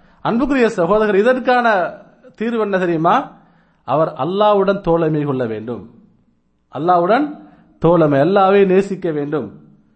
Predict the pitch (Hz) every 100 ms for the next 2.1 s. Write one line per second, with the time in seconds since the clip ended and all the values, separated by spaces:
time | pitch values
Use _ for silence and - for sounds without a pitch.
0 | _ _ _ _ 147 233 262 254 247 196
1 | 190 269 254 269 262 226 208 262 254 196
2 | 104